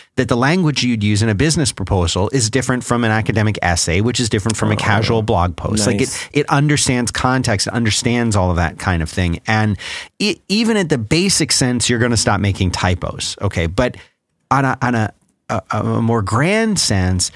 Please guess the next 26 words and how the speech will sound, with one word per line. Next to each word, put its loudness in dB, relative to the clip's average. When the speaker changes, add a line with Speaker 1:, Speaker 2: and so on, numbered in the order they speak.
Speaker 1:
you're 4
going 2
to -2
become 0
a -2
better 2
writer 0
because 0
of -2
the 0
way 2
that 0
Grammarly 2
works. 0
It, -2
it -2
really, 0
it's -2
not 2
just -2
one 2
of -2
these 0
things 0
that, -2
that, -2